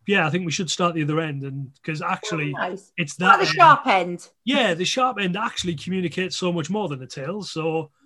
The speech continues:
Speaker 2: Yes.
Speaker 1: but we do historically get very focused on tails. So I think, yeah, let's start at the end that probably has some of the, the most parts in a, in a confined area that we can focus on.
Speaker 2: So I think one thing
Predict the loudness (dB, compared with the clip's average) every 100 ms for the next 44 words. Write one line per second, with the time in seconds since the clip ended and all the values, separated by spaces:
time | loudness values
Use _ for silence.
0 | -14 -12 -12 -12 -12 -8 -4 -2 -2 -2
1 | -6 _ -12 -8 -6 -4 -4 -4 -6 -4
2 | -4 -4 -4 -6 -6 -14 -16 -12 -10 -8
3 | -8 -8 -8 -10 -6 -6 -8 _ _ -8
4 | -4 -2 0 0 -2 -4 -4 -2 0 0
5 | -2 -4 -10 -8 -4 -2 -2 -6 _ _
6 | _ _ _ _ _ _ 0 2 4 2
7 | -2 -4 -2 -2 -8 -6 -6 -4 -8 -6
8 | -8 -4 -4 -2 -2 -2 -4 -4 -8 -8
9 | -8 -8 -10 -18 -20 _ _ _ -12 2
10 | 2 4 0 0 0 4 6 6 4 0
11 | 2 2 0